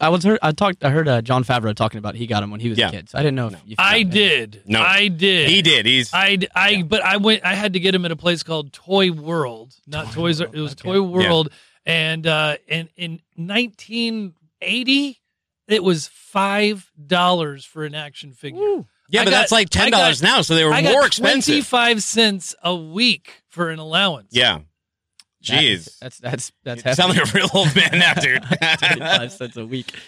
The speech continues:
Speaker 2: I grew up in the eighties, though. I remember, like, you would get, like, Return of the Jedi figure. That's the first movie, Star Wars movie I remember, 'cause I was, I was born in seventy-nine, so I was four when Return of the Jedi came out.
Speaker 1: Okay.
Speaker 2: And, like, you get, like, the little figure in there, and I rem-, like, a little coin that came with these, like, Ewoks. And I remember I was in the store, and my mom said,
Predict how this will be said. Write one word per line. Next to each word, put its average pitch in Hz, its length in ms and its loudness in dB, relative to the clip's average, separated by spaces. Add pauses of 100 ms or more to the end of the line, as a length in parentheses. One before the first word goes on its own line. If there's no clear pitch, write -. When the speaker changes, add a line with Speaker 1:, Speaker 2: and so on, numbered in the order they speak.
(180)
Speaker 2:
I 392 120 4
grew 370 100 4
up 277 60 0
in 220 40 2
the 190 100 4
eighties, 131 280 2
though. 127 200 4
I 233 140 4
remember, 277 240 2
like, 180 180 2
you 190 160 4
would 220 100 2
get, 202 100 2
like, 170 100 2
Return 165 280 0
of 147 60 0
the 131 80 -2
Jedi 156 160 2
figure. 170 360 0
That's 185 180 2
the 196 80 2
first 143 240 0
movie, 127 300 0
Star 135 160 -2
Wars 117 160 -6
movie 113 180 0
I 113 80 4
remember, 95 320 0
'cause 107 160 -8
I 117 100 2
was, 113 220 -2 (160)
I - 80 -20
was 151 60 -4
born 190 100 2
in 175 60 0
seventy-nine, 139 320 0
so 117 80 0
I - 20 4
was 113 100 2
four 117 460 2
when 104 160 -6
Return 104 220 -8
of 98 60 -6
the 92 80 -4
Jedi 95 280 -4
came 98 160 -14
out. 87 120 -18
Speaker 1:
Okay. 113 140 -6
Speaker 2:
And, 120 140 0
like, 104 220 -2 (320)
you 127 80 0
get, 147 100 2
like, 131 120 0
the 131 80 -2
little 120 120 2
figure 135 300 -2
in 165 60 2
there, 196 120 2
and 165 100 2
I 127 40 2
rem-, 135 200 0
like, 131 200 -2
a 131 40 -2
little 147 200 2
coin 120 500 0
that 113 140 -2
came 135 160 -4
with 131 100 -2
these, 117 160 -10
like, 110 200 -4
Ewoks. 156 400 0
And 143 60 -2
I 127 40 2
remember 160 500 2
I 143 80 0
was 139 160 0
in 156 80 -2
the 131 80 0
store, 214 260 2
and 135 80 0
my 127 80 2
mom 147 220 2
said, 156 240 0